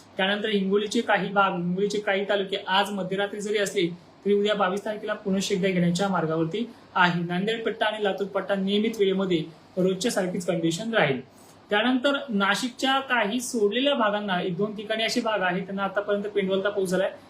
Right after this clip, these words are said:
पण बरेचसे भाग असे मानमाड तर आणि नांदगाव परिसरामध्ये आणि मालेगाव पट्ट्यामध्ये इथे अतिशय रेकॉर्ड ब्रेक पाऊस झालाय. नव्याण्णव टक्के विहिरी भरल्यात काहींच्या, असा कॉलच्या माध्यमातून शेतकऱ्यांनी फोन केलाय.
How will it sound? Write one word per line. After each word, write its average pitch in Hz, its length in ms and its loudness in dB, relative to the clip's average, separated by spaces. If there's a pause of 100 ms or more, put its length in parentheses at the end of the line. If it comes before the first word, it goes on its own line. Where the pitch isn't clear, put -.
(120)
पण 202 100 4
बरेचसे 240 360 4
भाग 254 200 4
असे 240 400 -2
मानमाड 202 460 2
तर 240 260 -2
आणि 240 300 2 (380)
नांदगाव 202 380 2
परिसरामध्ये 208 540 -2
आणि 226 100 0
मालेगाव 190 420 2
पट्ट्यामध्ये 165 440 -2 (300)
इथे 202 380 0
अतिशय 247 680 0
रेकॉर्ड 233 440 0
ब्रेक 220 200 -2
पाऊस 202 180 2
झालाय. 180 160 2
नव्याण्णव 190 420 0
टक्के 214 220 -2
विहिरी 220 260 -4
भरल्यात 196 320 0
काहींच्या, 185 380 0 (340)
असा 190 220 0
कॉलच्या 196 480 0
माध्यमातून 190 460 0
शेतकऱ्यांनी 175 480 0
फोन 175 180 0
केलाय. 151 240 -2